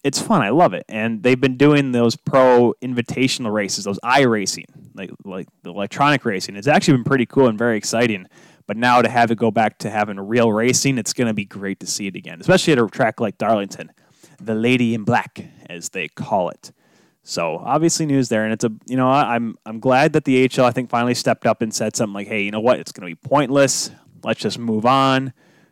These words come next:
and get ready for next season." And let, you know, there's gonna be a lot of call-ups now. I think the N H L is gonna probably allow most, if not all, of the A H L players that are under an N H L contract to probably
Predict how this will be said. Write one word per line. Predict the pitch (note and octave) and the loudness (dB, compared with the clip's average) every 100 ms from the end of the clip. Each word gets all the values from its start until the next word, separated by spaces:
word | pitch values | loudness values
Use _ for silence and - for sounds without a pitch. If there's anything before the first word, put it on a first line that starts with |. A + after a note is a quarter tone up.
| - | -14
and | A2 | -4
get | A2+ | 2
ready | A2 | 2
for | G#2+ G2+ | 0 -2
next | B2 B2+ - | -2 0 0
season." | C3 B2 A#2+ B2 A#2 F#2+ | 2 2 2 -2 -4 -10
And | G#2+ | -2
let, | A#2 E2+ - | -2 -2 -10
you | A2 | -10
know, | G#2+ | -4
there's | A#2+ A#2+ | -2 -2
gonna | C#3 | 0
be | C#3+ | 2
a | C#3 | 4
lot | C3+ C#3 | 4 2
of | |
call-ups | - D3 F3+ A2 - | 2 2 2 0 -4
now. | F#2 | -12
I | |
think | F#2+ B2 C3 | -8 -6 -4
the | A#2+ | -2
N | A#2+ | -2
H | B2 - | -2 0
L | B2 | 0
is | |
gonna | B2+ A2 - | 0 -6 -6
probably | A2 B2 C3 | -2 0 2
allow | A#2 A2 A#2+ A#2 G#2 - _ _ _ _ _ _ _ _ - | 0 2 2 4 0 -4 _ _ _ _ _ _ _ _ -6
most, | A#2 C3 B2+ B2 - | 2 4 4 2 0
if | B2 - | -2 0
not | B2 A#2+ | -2 0
all, | A2 A#2+ B2+ | 2 4 4
of | A#2+ G#2+ | 2 0
the | G#2+ G#2+ | -4 -2
A | A#2+ | 0
H | B2 | 0
L | C3 A2+ | 0 0
players | - B2 A#2 | 0 0 2
that | A2+ | -2
are | G#2+ | -2
under | A2 B2 B2 | -4 -2 -2
an | G#2 | -2
N | A#2 | -4
H | A#2 | -2
L | A2 | -4
contract | - C3+ E3 - G#2 F#2+ - - _ | -2 0 0 -2 -4 -6 -8 -20 _
to | - - | -20 -12
probably | - C3 B2 B2 G#2+ | 0 2 4 2 0